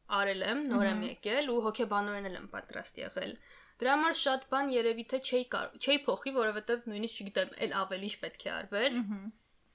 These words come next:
Speaker 1: Ես, ը, մյուսներին միգուցե խորհուրդ
Speaker 2: Մհմ,
Speaker 1: կտամ,
Speaker 2: իհարկե։
Speaker 1: ը, որ, ը,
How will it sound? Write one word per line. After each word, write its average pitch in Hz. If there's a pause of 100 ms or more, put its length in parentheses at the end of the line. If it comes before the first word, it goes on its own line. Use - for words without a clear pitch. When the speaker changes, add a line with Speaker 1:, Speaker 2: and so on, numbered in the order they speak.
(200)
Speaker 1:
Ես, 262
ը, 226 (180)
մյուսներին 240
միգուցե 190
խորհուրդ 202
Speaker 2:
Մհմ, 262
Speaker 1:
կտամ, 277
Speaker 2:
իհարկե։ 247 (260)
Speaker 1:
ը, 202 (220)
որ, 220
ը, 208